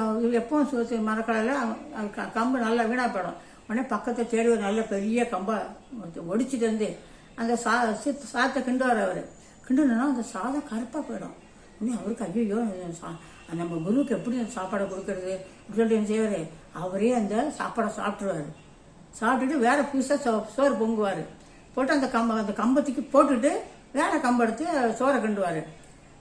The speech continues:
இங்க அந்த முனிவர் என்ன பண்ணுவாரு? யாரு? திருமூலர் வந்து சி-, மூலிகையை தேடிட்டு வருவாரு. வந்தவர் இங்க நம்ம காலங்கி நாளைக்கு போல ஒரு அழகான சின்ன பதினெட்டு வயசு பையன் இருக்கான்.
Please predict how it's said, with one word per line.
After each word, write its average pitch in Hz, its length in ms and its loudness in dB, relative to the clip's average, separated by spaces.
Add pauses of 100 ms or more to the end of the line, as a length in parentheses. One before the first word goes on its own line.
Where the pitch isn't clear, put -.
இங்க 302 200 0
அந்த 262 260 4
முனிவர் 302 340 6
என்ன 277 160 6
பண்ணுவாரு? 262 340 2
யாரு? 240 340 4
திருமூலர் 262 460 4
வந்து 302 340 0 (240)
சி-, 240 120 -4
மூலிகையை 277 320 6
தேடிட்டு 240 360 2
வருவாரு. 233 420 4
வந்தவர் 226 580 0 (280)
இங்க 302 140 0 (200)
நம்ம 202 380 -6 (380)
காலங்கி 320 340 6
நாளைக்கு 247 260 4
போல 294 160 2
ஒரு 330 100 2
அழகான 254 360 4 (100)
சின்ன 311 220 2
பதினெட்டு 277 340 2
வயசு 269 160 2
பையன் 254 300 2
இருக்கான். - 240 -4